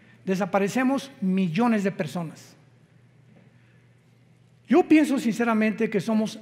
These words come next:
la generación que no va a gustar la muerte,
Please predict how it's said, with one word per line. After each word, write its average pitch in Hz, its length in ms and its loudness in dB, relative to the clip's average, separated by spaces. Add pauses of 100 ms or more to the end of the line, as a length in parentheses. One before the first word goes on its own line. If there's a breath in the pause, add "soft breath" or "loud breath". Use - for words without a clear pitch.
la 165 200 2
generación 180 920 -2
que 196 100 -2
no 190 160 -2
va 214 160 0
a - 160 -10
gustar 175 440 -4
la 180 120 0
muerte, 170 460 -4